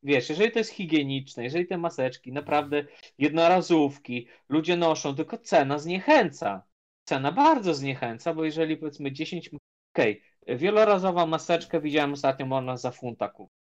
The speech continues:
nie? Taką czarną. Ale już na przykład jednorazówki, to już wychodzi powiedzmy sześć funtów za dziesięć masek.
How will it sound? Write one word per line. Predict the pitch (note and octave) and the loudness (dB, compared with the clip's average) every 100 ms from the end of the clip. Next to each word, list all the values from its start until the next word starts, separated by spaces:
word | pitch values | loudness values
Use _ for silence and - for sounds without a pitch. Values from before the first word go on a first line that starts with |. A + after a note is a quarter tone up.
| - | -14
nie? | B2 | -12
Taką | B2 - G2+ | -12 -14 -12
czarną. | - A2 G2+ G2 - _ - _ _ _ - _ | 2 2 2 -6 -20 _ -20 _ _ _ -20 _
Ale | B2 A#2 D3+ C4 C#4 _ - - | 4 6 8 6 4 _ -20 -4
już | F3 F3+ F3 E3 D3 | 6 8 8 4 -2
na | |
przykład | C#3+ - D#3+ D#3+ | -4 -2 -2 4
jednorazówki, | D#3+ D3 D#3 D3 C#3 C3+ C3 - - G3+ D4+ - _ _ _ | 4 6 4 6 6 4 4 0 -4 -2 -2 -4 _ _ _
to | B2+ | 0
już | F3 F#3 | 0 0
wychodzi | F#3 C#3 C#3+ F3+ | 0 2 2 0
powiedzmy | D#3 C#3+ D#3+ F3 E3 - _ | -2 -2 -2 -4 -4 -6 _
sześć | - G3+ A3 - | 0 2 2 -2
funtów | D3 F#3 F#3+ D3+ | -2 -2 -2 -4
za | C3+ | -4
dziesięć | B2 C#3 C#3+ C3+ | -2 -4 -4 -8
masek. | B2 A#2 G2+ | -10 -8 -10